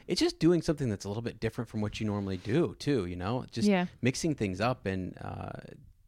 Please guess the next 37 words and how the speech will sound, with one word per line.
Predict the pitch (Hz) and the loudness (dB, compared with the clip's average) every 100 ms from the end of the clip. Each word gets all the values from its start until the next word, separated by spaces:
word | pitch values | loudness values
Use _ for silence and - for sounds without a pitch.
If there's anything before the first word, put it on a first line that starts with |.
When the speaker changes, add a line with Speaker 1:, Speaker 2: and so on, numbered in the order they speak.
| _ | _
Speaker 1:
trying | - 117 113 113 | -2 0 2 0
something | 110 104 95 | -2 0 0
new | 98 98 90 | 0 0 -2
is | 92 | -4
exciting, | 95 - 101 101 98 | -4 0 2 2 0
and | 90 | -4
it's | - | -6
cool, | - 110 101 | 0 2 4
and | 92 95 | 2 -2
it's | 90 - - - | -6 -10 -14 -14
just, | - - | -10 -8
uh, | 92 - - | -6 -8 -2
Speaker 2:
Yeah. | 214 208 | 0 2
Speaker 1:
it's | 190 - _ _ - | 0 -6 _ _ 4
Speaker 2:
And | 226 | 8
Speaker 1:
great, | 131 95 | 8 6
but | 110 | 2
yeah, | 113 101 - | 2 2 0
yeah. | 104 98 - - | 0 0 -2 4
Speaker 2:
last | 233 240 - | 4 4 2
thing, | 285 269 | 4 6
like | 202 214 | 4 2
you | 233 | -2
said, | - 220 214 196 - | 4 6 6 2 -2
um, | 185 180 - | 0 0 -4
sometimes | - 247 240 240 226 | 0 2 4 4 2
you | 226 | 2
don't | 214 226 226 | 4 4 4
have | 214 214 - | 4 2 0
the | 202 | -6
time | - 208 220 202 | 0 4 4 4
or | |
the | 196 | 4
means | 208 220 214 | 6 4 2
to | - 214 | -4 -2
travel | 208 226 208 165 | 4 4 4 2
and, | 185 | 2